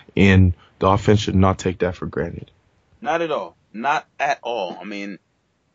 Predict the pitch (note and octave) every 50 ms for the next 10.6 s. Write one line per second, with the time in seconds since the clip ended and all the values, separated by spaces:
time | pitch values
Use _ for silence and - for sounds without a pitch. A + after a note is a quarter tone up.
0 | _ _ _ _ - G#2+ A2+ C3+ C3+ B2 - - - - B2 B2 - B2+ B2 A#2
1 | A2+ A#2+ C3+ C3 B2+ B2+ A#2 A#2 A2 _ _ _ _ _ _ _ _ _ _ _
2 | _ - G2 G#2+ G2+ F#2+ F#2+ - - G2+ G#2 G2+ G2 F2 _ - C3+ C#3+ C3+ -
3 | - - D3 C#3 B2 B2 A2+ G#2+ - - _ - D3 C#3+ C3+ C3+ B2 A#2 G#2+ _
4 | _ _ _ _ _ C3 B2 A#2 A2 G#2+ F#2+ - _ _ _ _ _ _ _ _
5 | _ _ C3 C3+ C3+ C3 A#2+ B2+ A#2 G2+ A#2 B2+ C3 B2+ - - B2+ A2 A2+ G#2+
6 | G2+ B2+ B2+ B2+ B2+ - - - B2 A#2+ A#2 A2+ A2 G#2+ _ - C3 A#2 A2 -
7 | G#2 G2+ G#2+ A2+ A2 - - A2 G#2+ G#2 G2 - - G#2+ A2 A2 G#2 G2 - -
8 | _ _ _ _ _ _ _ - - - - C3 C3+ C3+ C3+ C3 B2 - - -
9 | C3+ D3 D3+ D3+ C3 B2+ B2 - - B2 A2 G#2 - - - - - A#2 A2+ A2
10 | A2+ A#2 A#2 A2+ G#2+ - A#2+ A#2 A#2 A2+ A2